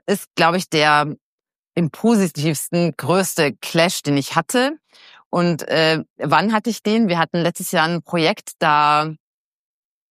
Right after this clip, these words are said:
wurde am Anfang ein Business Case erstellt und bei dem Business Case war Geschwindigkeit, also ich formuliere es jetzt vorsichtig,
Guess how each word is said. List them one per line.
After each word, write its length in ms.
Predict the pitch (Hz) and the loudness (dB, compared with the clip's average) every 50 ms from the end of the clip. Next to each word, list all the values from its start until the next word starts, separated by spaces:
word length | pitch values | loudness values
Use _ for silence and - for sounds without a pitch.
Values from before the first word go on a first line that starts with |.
| _ _ _ _ _ _ _ _ _ _ _ _ - | _ _ _ _ _ _ _ _ _ _ _ _ -6
wurde 200 | - 185 226 240 | 0 0 2 2
am 60 | 233 - | 2 2
Anfang 260 | - 208 - 247 196 | 0 0 0 0 0
ein 80 | 185 156 | 2 2
Business 300 | 208 233 - 269 269 - | 0 0 0 -2 -2 -2
Case 260 | - 226 202 208 - | -2 -2 -2 -2 -2
erstellt 760 | - 160 - - - 165 196 269 359 403 - - - - - _ _ _ _ _ _ - | -4 -6 -6 -2 0 2 2 2 0 -2 -6 -10 -14 -14 -16 _ _ _ _ _ _ -8
und 180 | - - 185 170 | -4 -2 0 0
bei 80 | 180 | 2
dem 140 | 175 190 185 | 2 2 2
Business 340 | 165 233 233 247 240 - - | 2 0 0 0 -2 -2 -2
Case 460 | - 202 196 196 202 214 196 - - _ | -2 0 0 2 2 0 -2 -6 -12 _
war 560 | - 139 156 160 156 160 160 160 160 165 165 - _ _ _ _ _ _ _ _ - | -4 0 2 4 4 6 4 4 4 2 0 -4 _ _ _ _ _ _ _ _ -6
Geschwindigkeit, 1300 | - 170 - - - 226 240 254 262 240 - - 196 220 208 208 202 202 208 208 - - - - - _ _ _ _ _ _ _ _ _ _ _ _ _ _ _ _ - | -6 -4 -4 0 2 2 2 4 2 0 -2 -4 0 2 2 2 4 2 0 -2 -4 -8 -14 -14 -14 _ _ _ _ _ _ _ _ _ _ _ _ _ _ _ _ -10
also 120 | 123 143 | -6 -6
ich 80 | 135 - | -6 -4
formuliere 260 | - 160 160 165 170 | -2 0 0 0 0
es 40 | 160 | 0
jetzt 140 | 147 135 | -2 -6
vorsichtig, 460 | - - 160 147 131 120 - 117 - | -2 -2 -2 -2 -2 -6 -6 -8 -10